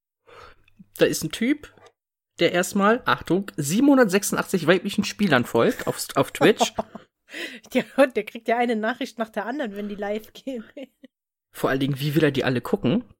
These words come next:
Speaker 2: Ja, mal so, mal so, ne?
Speaker 1: Und, äh, auf jeden Fall verklagt er, also er versucht es, Twitch auf fünfundzwanzig Millionen U-S-Dollar, äh, Schadensersatz zu verklagen, weil er sich auf gut Deutsch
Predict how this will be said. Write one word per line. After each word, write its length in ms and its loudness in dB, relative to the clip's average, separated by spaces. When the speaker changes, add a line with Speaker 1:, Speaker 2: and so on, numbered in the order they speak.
Speaker 2:
Ja, 200 -8
mal 200 -6
so, 160 -10
mal 180 -6
so, 240 -6
ne? 320 -10
Speaker 1:
Und, 280 2
äh, 200 2
auf 140 -2
jeden 260 0
Fall 300 4
verklagt 540 2
er, 400 4
also 180 6
er 40 8
versucht 360 0
es, 120 -4
Twitch 260 0
auf 80 0
fünfundzwanzig 640 2
Millionen 480 2
U-S-Dollar, 760 2
äh, 300 8
Schadensersatz 560 2
zu 80 -6
verklagen, 580 -2
weil 160 4
er 180 4
sich 320 0
auf 260 0
gut 300 -2
Deutsch 480 4